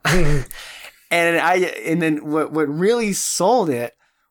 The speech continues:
Speaker 2: was later on when we saw, um, in the security feed that, um,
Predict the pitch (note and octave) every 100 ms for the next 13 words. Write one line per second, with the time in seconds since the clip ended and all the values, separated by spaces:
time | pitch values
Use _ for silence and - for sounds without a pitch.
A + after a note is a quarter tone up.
0 | - D3 D#3 C#3+ E3 F#3 F3+ E3 E3 E3
1 | D#3+ D3+ C#3+ D#3+ D3+ D3 C3 A#2+ C#3 B2+
2 | B2 A#2 G#2+ G#2+ - _ D3+ D3 B2+ C3+
3 | - C4+ B3+ E3+ - B2 G#2+ G2+ - _
4 | _ _ _ - C#3 C#3+ C3+ B2+ B2 -
5 | - _ _ C#3+ C3+ A#2 A2+ A#2